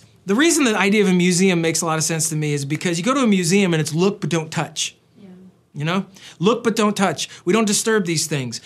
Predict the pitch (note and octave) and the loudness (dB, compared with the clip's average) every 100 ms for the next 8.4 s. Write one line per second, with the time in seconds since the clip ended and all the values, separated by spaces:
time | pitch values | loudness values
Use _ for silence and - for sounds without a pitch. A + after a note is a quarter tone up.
0 | - D#3 F#3+ A3 A#3+ B3 G#3 G3+ G3+ - | -10 -2 2 2 2 0 2 2 4 0
1 | - - E3+ G#3 G#3+ G#3 G#3 G3 G3 G3 | -6 0 2 4 4 4 2 2 4 6
2 | F3 C#3+ D#3+ G#3+ F#3+ D#3 G#3 G3+ G3 F#3+ | 2 0 2 4 4 2 4 4 4 0
3 | - - E3+ F#3+ F#3 D#3 G3+ G#3 G#3+ G#3+ | -10 -6 0 2 4 4 4 6 4 2
4 | G3+ G3 F#3+ G3 F#3+ E3+ A3+ G3+ F3 D#3 | 2 0 2 2 0 0 0 0 0 0
5 | D3+ D3+ D3+ C#3+ D3+ C#3+ C#3+ C#3 C3+ C#3 | 0 0 0 0 0 0 0 -2 -2 -4
6 | C#3 - E3 D3 D#3+ G3 G3 G3 - G3 | -4 -4 -2 -2 2 4 4 2 0 -4
7 | F3+ E3+ G3 G3 G3 G3+ G3 G3 G3+ G3+ | -2 0 2 2 2 2 2 4 2 0
8 | G3+ - C3 | -2 -6 -6